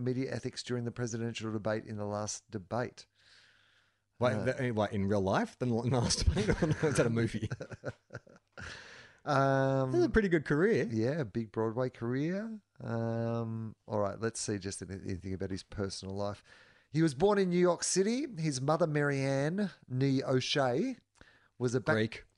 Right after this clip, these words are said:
Speaker 2: <laughs> Clearly Greek.
Speaker 1: <laughs> From the Greek O'Sheas,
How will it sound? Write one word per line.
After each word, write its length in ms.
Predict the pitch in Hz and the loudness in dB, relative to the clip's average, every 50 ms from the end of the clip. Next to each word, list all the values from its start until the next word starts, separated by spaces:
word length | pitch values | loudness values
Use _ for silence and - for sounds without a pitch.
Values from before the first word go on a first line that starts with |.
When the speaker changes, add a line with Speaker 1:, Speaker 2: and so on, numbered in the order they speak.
| - 120 | -6 -2
Speaker 2:
<laughs> 300 | 139 139 - - - - | 0 0 0 0 -2 -2
Clearly 300 | - - 156 - 123 110 | 2 4 4 4 4 2
Greek. 340 | 95 101 104 107 190 180 - | 0 0 2 4 4 2 2
Speaker 1:
<laughs> 540 | 160 151 123 - 165 156 135 - - 127 - | -2 -6 -6 -4 -4 -6 -6 -8 -12 -12 -10
From 140 | 151 143 139 | -6 -4 -4
the 80 | 139 | -4
Greek 280 | 123 131 139 135 127 - | -2 0 -2 -2 0 0
O'Sheas, 580 | 139 139 127 - 131 123 135 156 190 214 - | 0 0 0 0 -2 0 0 0 -2 -2 -4